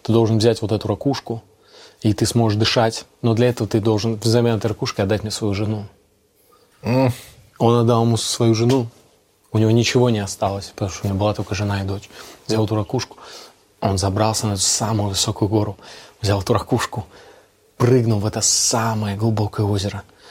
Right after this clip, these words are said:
Speaker 1: Он долго очень плыл, он думал, что он не сможет дышать, действительно смог дышать. Он приплыл туда. В-, он, он доплыл до самого дна и увидел там,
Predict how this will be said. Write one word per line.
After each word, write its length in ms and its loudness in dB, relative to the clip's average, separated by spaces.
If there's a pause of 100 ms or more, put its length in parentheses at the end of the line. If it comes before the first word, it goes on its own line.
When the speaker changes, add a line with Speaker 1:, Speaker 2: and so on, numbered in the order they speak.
(240)
Speaker 1:
Он 140 2
долго 280 4
очень 300 0
плыл, 360 4
он 140 4
думал, 220 4
что 160 0
он 100 4
не 60 2
сможет 280 2
дышать, 220 2
действительно 360 0
смог 260 0
дышать. 360 -2
Он 140 0
приплыл 380 2
туда. 360 -4 (960)
В-, 120 -6 (200)
он, 220 4
он 280 4
доплыл 380 4
до 60 4
самого 240 0
дна 120 2
и 80 0
увидел 280 4
там, 240 0